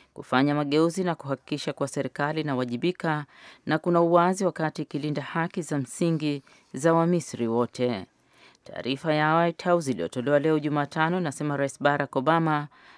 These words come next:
anapanga kuzungumza na Sisi katika siku zijazo kufuatia tangazo rasmi kuwa mkuu wa zamani wa jeshi ameshinda kwa asilimia tisini na saba ya kura katika uchaguzi wa rais wa wiki iliyopita.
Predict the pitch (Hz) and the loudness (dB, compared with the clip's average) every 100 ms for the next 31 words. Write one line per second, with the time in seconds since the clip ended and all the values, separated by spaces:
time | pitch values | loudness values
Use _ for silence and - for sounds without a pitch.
0 | _ - - - 139 156 156 156 147 151 | _ -8 -6 2 4 4 0 -2 -2 0
1 | 156 156 147 139 - 175 190 175 - 135 | 0 0 -2 -2 -4 -4 -4 -4 -4 -6
2 | - 151 - 127 123 147 170 160 151 143 | -4 -6 -4 -6 -2 2 2 2 0 -2
3 | - - - _ - 104 147 143 156 147 | -10 -20 -20 _ -6 -4 0 0 0 0
4 | 156 143 143 165 - 196 180 160 139 - | 0 0 2 2 0 -4 -2 -2 -2 -2
5 | 147 123 131 139 180 196 151 139 147 - | 0 0 0 0 0 0 -2 -2 -2 -2
6 | 147 139 131 _ _ _ - 165 165 208 | -6 -6 -8 _ _ _ -2 -2 0 0
7 | 185 - - 170 - 151 151 147 139 - | 0 0 -2 -2 -2 -2 -2 -2 -4 -6
8 | 131 131 120 135 127 117 117 - 175 170 | -2 0 -2 -2 0 0 -2 -2 0 4
9 | 151 139 - - - - 160 185 175 165 | 2 0 -8 -20 -18 -4 -2 2 2 2
10 | 165 165 160 135 123 117 117 113 - - | -2 0 0 0 2 0 -2 -6 -12 -6
11 | 120 120 113 - 117 131 135 165 156 160 | -4 -4 -8 -10 -6 -4 -4 -6 -8 -4
12 | 135 107 | -4 -4